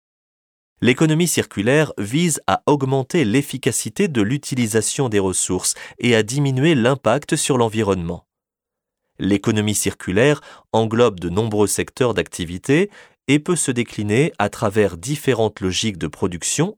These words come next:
et de consommation complémentaires. Approvisionnement durable, éco-conception,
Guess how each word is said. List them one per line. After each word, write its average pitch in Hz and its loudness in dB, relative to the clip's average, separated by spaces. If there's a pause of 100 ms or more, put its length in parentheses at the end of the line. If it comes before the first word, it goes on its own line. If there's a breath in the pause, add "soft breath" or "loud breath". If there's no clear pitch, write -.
et 107 0
de 87 -4
consommation 107 -2
complémentaires. 104 -4 (500)
Approvisionnement 95 0
durable, 117 0 (280)
éco-conception, 98 -2